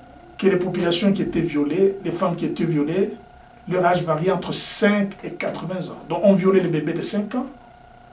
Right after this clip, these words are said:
on violait les vieilles femmes de quatre-vingts ans. Qui pouvait alors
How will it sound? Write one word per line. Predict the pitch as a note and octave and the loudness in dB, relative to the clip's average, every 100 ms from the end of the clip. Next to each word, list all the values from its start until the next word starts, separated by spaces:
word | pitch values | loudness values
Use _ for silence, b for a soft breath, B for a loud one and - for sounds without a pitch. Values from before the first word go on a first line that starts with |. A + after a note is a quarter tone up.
| - - | -20 -14
on | E3+ D#3+ | -6 -2
violait | E3+ G#3 | 2 4
les | F#3 | 4
vieilles | G3 G3+ | 4 2
femmes | - A3 | 2 2
de | F#3+ | 0
quatre-vingts | - - G3 A3+ | -4 -6 -4 -2
ans. | - - - - - - - - - - - - - - - - - - - - | -2 -6 -14 -20 -20 -20 -20 -20 -20 -20 -20 -20 -20 -20 -20 -20 -20 -20 -20 -8
Qui | - C#4+ C#4 | 10 10 10
pouvait | - A3 G3 G#3+ | 6 2 4 6
alors | F3+ E3+ F#3+ G3 | 4 4 2 0